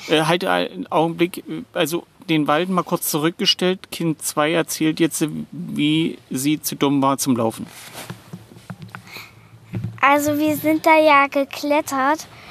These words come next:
Speaker 2: Ich wollte zu meiner Schwester gehen, aber dann bin ich hingefallen.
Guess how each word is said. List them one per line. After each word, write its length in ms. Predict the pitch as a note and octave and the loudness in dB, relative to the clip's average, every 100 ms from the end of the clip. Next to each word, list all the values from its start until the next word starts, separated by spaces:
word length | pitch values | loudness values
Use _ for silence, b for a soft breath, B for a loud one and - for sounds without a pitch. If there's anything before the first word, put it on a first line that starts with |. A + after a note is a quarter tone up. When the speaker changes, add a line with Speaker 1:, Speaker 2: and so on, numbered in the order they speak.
| B B B B | B B B B
Speaker 2:
Ich 220 | D#4 - | -4 0
wollte 220 | D4+ C#4 | 0 2
zu 160 | - D4 | 0 2
meiner 380 | C#4+ C#4 C4+ C4+ | 4 4 4 0
Schwester 580 | - C#4+ D4 - F4 | -2 0 0 4 2
gehen, 320 | D4+ C4 C4+ C#4+ | 2 0 0 2
aber 260 | C#4 C4 | 2 2
dann 240 | B3+ C4 C4 | 0 -2 -2
bin 220 | C4 C4 | -2 -2
ich 120 | B3+ - | -4 -4
hingefallen. 1300 | C4 C#4 C#4 C#4+ C#4 - A#3+ A3 A3+ A3 G#3 A3 B3+ | 0 2 2 0 -2 0 4 6 6 4 4 2 -4